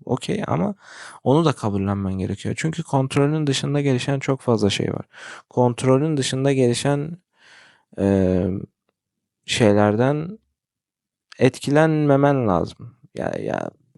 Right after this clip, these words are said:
ya etkilenebilirsin ama bunu kabullenmen gerekiyor. Hani tamam okey, e, ne bileyim atıyorum, e,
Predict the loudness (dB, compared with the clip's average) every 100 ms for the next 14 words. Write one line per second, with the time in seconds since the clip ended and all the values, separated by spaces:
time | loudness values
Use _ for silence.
0 | -10 0 2 2 0 2 2 2 0 -2
1 | 0 0 0 0 2 2 2 2 0 0
2 | -2 -6 -10 -8 -6 -6 -8 -18 -20 -20
3 | -2 2 2 2 0 -2 -2 -4 -8 -8
4 | -8 -10 -14 -18 -20 -10 -4 0 2 2
5 | 2 2 0 -2 -2 -2 -6 -12 -20 -20
6 | -20 -20 _ _ _ -16 -8